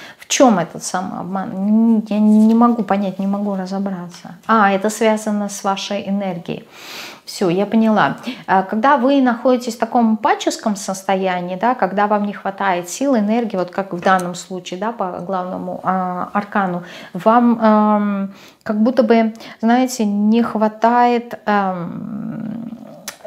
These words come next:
сил, э, решать, да, то есть не хватает импульса, не хватает какого-то запала, не хватает, эм, вот мне показывают, знаете, как, э, извержение вулкана, да, то есть вот он,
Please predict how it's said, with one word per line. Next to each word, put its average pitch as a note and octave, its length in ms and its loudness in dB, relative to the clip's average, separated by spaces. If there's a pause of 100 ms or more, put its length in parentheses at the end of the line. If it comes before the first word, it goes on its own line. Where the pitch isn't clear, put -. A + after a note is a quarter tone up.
сил, D#4+ 480 8 (1120)
э, G#3 640 -2 (120)
решать, G#3+ 640 0 (120)
да, G#3+ 280 -4 (120)
то F#3 60 -4
есть - 160 -6
не G#3+ 120 4
хватает A3+ 500 2 (120)
импульса, G3 560 -2
не F#3 120 -8
хватает G#3 560 -4
какого-то G#3 540 -4
запала, F3+ 580 0
не F3+ 180 -8
хватает, G3 920 -2
эм, F#3 680 -4 (540)
вот G3 180 -2
мне A3 120 6
показывают, A3 540 2
знаете, A3 340 -4
как, - 280 -18
э, G3 300 -4
извержение G3 640 -2
вулкана, F#3 680 -4
да, F#3+ 220 -2
то G3 120 -10
есть F3 200 -8
вот F3+ 180 -6
он, F3 200 -4